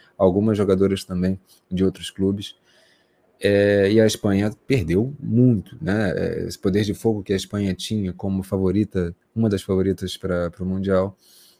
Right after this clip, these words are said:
se perde bastante, né? A própria Alexia,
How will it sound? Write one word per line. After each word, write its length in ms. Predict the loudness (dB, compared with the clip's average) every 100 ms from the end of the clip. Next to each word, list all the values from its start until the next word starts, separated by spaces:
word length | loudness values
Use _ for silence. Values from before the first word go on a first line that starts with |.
| -18
se 100 | -8
perde 240 | -4 -4 -4
bastante, 560 | -6 -6 -6 -6 -8
né? 160 | -4 -4
A 60 |
própria 320 | -2 -2 0 2
Alexia, 720 | 4 2 0 -6 -6 -6